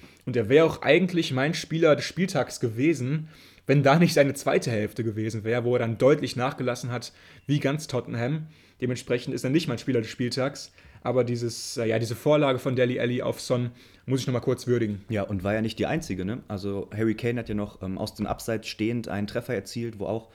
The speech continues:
Speaker 2: Dele Alli wirklich sehr geistesschnell mit dem ersten Kontakt eine super Hereingabe, ja, ähm,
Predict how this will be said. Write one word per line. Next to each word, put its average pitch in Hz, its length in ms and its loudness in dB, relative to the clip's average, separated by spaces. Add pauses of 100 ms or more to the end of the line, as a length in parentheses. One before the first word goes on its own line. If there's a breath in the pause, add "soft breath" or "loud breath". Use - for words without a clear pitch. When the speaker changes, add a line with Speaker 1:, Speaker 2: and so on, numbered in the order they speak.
(280 soft breath)
Speaker 2:
Dele 104 260 0
Alli 107 220 -2
wirklich 104 280 -4
sehr 104 140 -2
geistesschnell 107 760 -4 (260 loud breath)
mit 101 120 -2
dem 104 80 0
ersten 110 240 -2
Kontakt 110 380 -4
eine 98 80 -4
super 117 240 -6
Hereingabe, 104 760 -4 (380 soft breath)
ja, 98 260 0
ähm, 92 280 -4